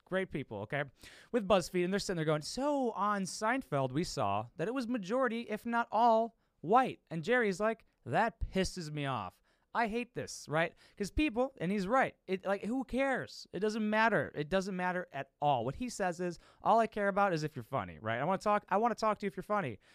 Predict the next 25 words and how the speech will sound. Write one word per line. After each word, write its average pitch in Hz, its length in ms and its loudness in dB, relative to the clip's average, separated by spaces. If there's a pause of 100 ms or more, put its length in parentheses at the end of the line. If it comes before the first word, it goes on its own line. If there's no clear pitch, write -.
(120)
If 165 80 -6
you're 208 100 0
not, 220 300 0 (360)
I 196 40 0
don't 196 80 2
wanna 185 100 0
fucking 156 240 -4
talk 180 280 0
to 139 60 -4
you. 95 160 -6 (560)
Right? 165 220 4
Obviously, 165 420 2
that's 143 180 -2
not 147 180 0
verbatim, 156 500 0 (220)
but 156 100 -4
you 151 60 -10
get 156 80 -2
the 151 100 0
idea. 151 220 0
Here 180 140 -6
comes 202 260 -2
the 180 80 -4
big 180 240 0
jug. 139 280 0